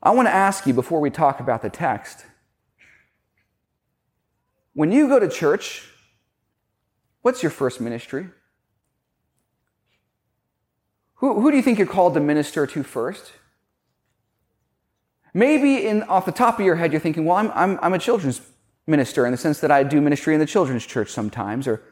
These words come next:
"I do youth ministry," and that's the first thing that goes in your mind. Like, "Well, I help out with the youth group, and, and, and Pastor Scott lets me help, and so that's where I minister."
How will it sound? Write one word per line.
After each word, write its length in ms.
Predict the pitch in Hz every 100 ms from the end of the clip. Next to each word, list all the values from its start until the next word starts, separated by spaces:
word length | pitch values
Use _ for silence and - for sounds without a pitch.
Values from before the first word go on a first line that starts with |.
| _ _ _ -
"I 100 | 180
do 100 | 226
youth 340 | 220 285 190
ministry," 400 | 160 131 - 139
and 80 | 165
that's 160 | 175
the 60 | 170
first 260 | - 143 -
thing 100 | 131
that 80 |
goes 300 | 123 127 120 - _ _ _
in 80 | 147
your 100 | 143
mind. 320 | 123 123 185
Like, 120 | 160
"Well, 100 | 160
I 180 | 156 151
help 260 | 143 160 165
out 100 | 156
with 100 | 160
the 80 | 190
youth 200 | 269 -
group, 160 | 123
and, 100 | 120 - - -
and, 180 | 135 135 -
and 120 | 151
Pastor 240 | 156 -
Scott 280 | 165 175 170
lets 160 | 170 -
me 120 | 170
help, 240 | 196 269
and 120 | 147 139
so 100 | 139
that's 200 | 135 151
where 100 | 160
I 80 |
minister." 840 | 165 196 277 262 - 151 107 92